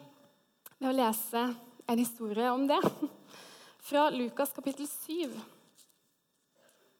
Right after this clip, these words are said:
Og der er Jesus, eh, på middag hos en fariseer. Det var en sånn streng gren av jødedommen på den tiden.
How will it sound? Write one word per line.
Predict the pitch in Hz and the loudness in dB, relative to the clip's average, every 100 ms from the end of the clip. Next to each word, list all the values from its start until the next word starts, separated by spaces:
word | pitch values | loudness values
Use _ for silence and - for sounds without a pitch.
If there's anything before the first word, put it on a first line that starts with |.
| _ _ - _ _ _ _ - | _ _ -20 _ _ _ _ 4
Og | 269 | 6
der | 302 | 6
er | 285 | 6
Jesus, | 294 247 226 - 285 277 - - | 6 4 2 -2 -4 -4 -4 0
eh, | 262 247 240 - - - - | 2 2 0 -6 -16 -18 -2
på | 302 | 4
middag | 262 208 262 | 4 4 2
hos | 269 262 | 2 0
en | 254 | -2
fariseer. | 262 269 269 - 240 277 254 | 0 0 -2 -2 2 2 2
Det | - - - _ _ - - 247 | -2 -12 -20 _ _ -20 -4 -2
var | 220 | 0
en | |
sånn | 214 214 | 0 -2
streng | - 226 226 214 | -4 -2 -2 -2
gren | 214 208 220 | -2 -2 0
av | |
jødedommen | 226 214 196 196 196 226 | 0 0 -2 -4 -4 -6
på | 233 | -4
den | 220 226 | -4 -2
tiden. | 226 214 269 | -2 -2 -2